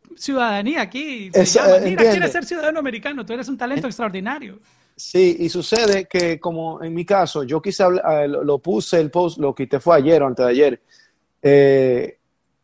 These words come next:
Speaker 2: aparte, tú sabes que siempre llegan también las personas diciendo, "No, que eso es un post, eso es algo personal", pero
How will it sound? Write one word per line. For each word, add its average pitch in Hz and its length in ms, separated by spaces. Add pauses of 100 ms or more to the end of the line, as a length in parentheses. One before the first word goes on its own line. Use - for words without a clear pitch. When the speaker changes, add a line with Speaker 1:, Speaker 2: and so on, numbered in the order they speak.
(100)
Speaker 2:
aparte, 202 400
tú 170 80
sabes 190 180
que 170 60
siempre 175 220
llegan 175 200
también 165 200
las 170 80
personas 170 340
diciendo, 160 260
"No, 202 180
que - 80
eso 185 120
es 185 60
un 175 100
post, 175 240
eso 151 80
es - 100
algo 170 240
personal", 165 440
pero 135 300